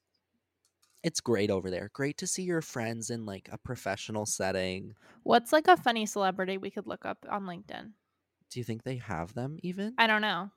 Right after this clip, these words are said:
Speaker 2: Just thought
Speaker 1: There's
Speaker 2: of it.
Speaker 1: no way. I was thinking, uh, because I was looking at interviews on in-, or internships on, on Indeed today, and there was one for the Stephen Colbert Show.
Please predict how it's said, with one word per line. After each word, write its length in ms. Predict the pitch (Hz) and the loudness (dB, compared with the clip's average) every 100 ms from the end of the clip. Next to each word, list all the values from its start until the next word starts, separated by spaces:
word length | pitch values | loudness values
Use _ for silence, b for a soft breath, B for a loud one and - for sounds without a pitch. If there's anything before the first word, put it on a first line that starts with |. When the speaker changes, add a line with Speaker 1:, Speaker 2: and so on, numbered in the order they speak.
| _ _ _ | _ _ _
Speaker 2:
Just 160 | 220 - | -10 0
thought 180 | - 135 | 2 2
Speaker 1:
There's 20 | |
Speaker 2:
of 80 | 98 | 2
it. 180 | - | 0
Speaker 1:
no 160 | 98 73 | 2 0
way. 540 | 76 71 - - 156 135 _ _ _ _ _ _ _ _ - | 0 -2 -4 -8 -12 -14 _ _ _ _ _ _ _ _ -2
I 120 | 143 | 0
was 180 | 202 - | 0 -2
thinking, 400 | 214 214 190 135 | -4 -2 -2 -4
uh, 140 | - _ _ _ _ _ _ | -8 _ _ _ _ _ _
because 240 | - 151 - - | 0 2 2 2
I 100 | 117 | 2
was 160 | 123 | 2
looking 240 | 156 - 196 | -2 -4 -6
at 80 | - | -4
interviews 560 | 101 104 123 143 147 - - | -4 -4 -4 -4 -6 -10 -4
on 200 | 117 107 | -4 -4
in-, 320 | 110 98 90 _ _ - | -6 -8 -10 _ _ -4
or 260 | 120 104 - _ _ 117 | -2 -2 -4 _ _ -10
internships 500 | 110 131 127 165 - | -6 -4 -4 -6 -4
on, 120 | 117 110 | -4 -2
on 180 | 101 - _ - | -4 -10 _ -8
Indeed 440 | 113 107 92 98 | -8 -8 -8 -8
today, 260 | - 147 185 | -4 -4 -4
and 100 | 214 | -2
there 60 | 214 | 0
was 100 | 233 | 0
one 120 | 233 | 0
for 120 | 233 | 2
the 100 | 208 | 2
Stephen 440 | - - 185 190 | 0 -2 -2 -2
Colbert 520 | - 170 147 120 135 185 | 0 0 4 4 4 0
Show. 460 | - 90 69 - | -2 0 0 -4